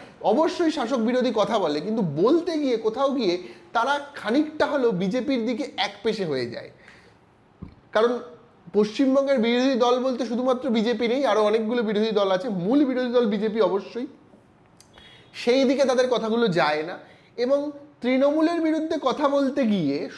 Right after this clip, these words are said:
সব সময় যে একটা সরকার, একটা দল খারাপ করে এরকম তো নয়। তো তারা, আমার মনে হয়েছে, কোথাও গিয়ে প্রপার ব্যালেন্সটা করতে পারে না,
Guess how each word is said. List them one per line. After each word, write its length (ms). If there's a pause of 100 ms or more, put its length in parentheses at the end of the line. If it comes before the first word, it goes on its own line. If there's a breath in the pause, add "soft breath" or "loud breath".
সব 260
সময় 520
যে 320 (280 loud breath)
একটা 200
সরকার, 480
একটা 220
দল 200 (120)
খারাপ 240 (100)
করে 140
এরকম 380
তো 80
নয়। 260 (460 loud breath)
তো 240 (760)
তারা, 240
আমার 340
মনে 240
হয়েছে, 280
কোথাও 280
গিয়ে 180
প্রপার 340
ব্যালেন্সটা 460
করতে 300
পারে 220
না, 120